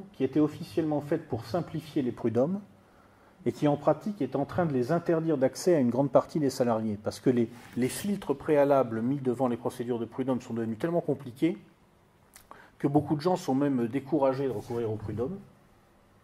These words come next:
Mais c'est, c'est, oh, voilà, ça a été emberlificoté, ça a été bien packagé, c'est de la répression salariale, c'est de la répression sociale, mais ça se voit pas, quoi. C'est vachement subtil.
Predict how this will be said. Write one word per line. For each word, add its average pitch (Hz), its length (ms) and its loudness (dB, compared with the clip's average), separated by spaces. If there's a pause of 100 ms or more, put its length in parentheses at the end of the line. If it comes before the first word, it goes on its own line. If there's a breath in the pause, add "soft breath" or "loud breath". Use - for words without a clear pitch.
(920 loud breath)
Mais 139 80 0
c'est, 160 360 4
c'est, - 500 2
oh, 170 180 6 (300)
voilà, 165 240 8
ça - 160 4
a 143 40 10
été 147 220 4
emberlificoté, 160 1120 2
ça 185 180 -2
a 120 60 2
été 123 240 -2
bien 135 260 0
packagé, 151 760 -2 (280 loud breath)
c'est - 220 0
de 170 80 4
la 156 120 10
répression 170 640 0
salariale, 135 520 2
c'est 127 140 -10
de 120 40 -2
la 113 60 2
répression 147 460 -2
sociale, 151 480 -2 (380 loud breath)
mais 160 160 6
ça 170 200 0
se - 160 0
voit 147 320 4
pas, 107 240 2
quoi. 98 200 -8 (360 soft breath)
C'est - 140 -4
vachement 160 340 4
subtil. 151 440 -4